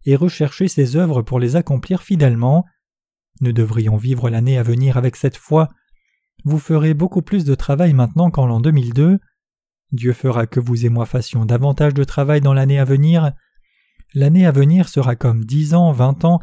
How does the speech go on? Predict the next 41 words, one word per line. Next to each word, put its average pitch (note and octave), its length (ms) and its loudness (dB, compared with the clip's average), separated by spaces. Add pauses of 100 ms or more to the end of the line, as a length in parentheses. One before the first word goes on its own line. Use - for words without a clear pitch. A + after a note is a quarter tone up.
(340)
et C#3 120 2
même D3+ 200 2
cent F#3 340 -2
ans E3 100 2
qui D3+ 140 -2
seraient - 200 -4
passés. D#3 540 0 (720)
Cela A#2+ 240 2
signifie B2 500 -4
qu'il C3 180 -2
y B2 40 0
aura A2+ 200 -2
tellement D#3 400 0
de B2 80 2
travail C3+ 400 0
en B2 80 0
plus. D#3 360 -2 (800)
Clairement, B2+ 500 0 (440)
l'évangile B2+ 500 0
peut C3+ 160 -2
être C3+ 260 -2
diffusé C#3 480 -2
dans C#3 140 0
le C3 100 0
monde C3 220 -2
tout E3 240 -2
entier D3 260 0
comme C#3+ 200 0
cela. D3+ 340 0 (540)
Nous D3+ 100 4
pouvons F3 380 0
prêcher D#3+ 340 -2
cet C#3 240 -2
évangile C#3+ 400 0
dans C3+ 140 0
le C3 100 0
monde E3+ 240 2
entier C#3+ 360 -2
en C3+ 100 -2
quelques D#3 400 -4
années. C#3 480 0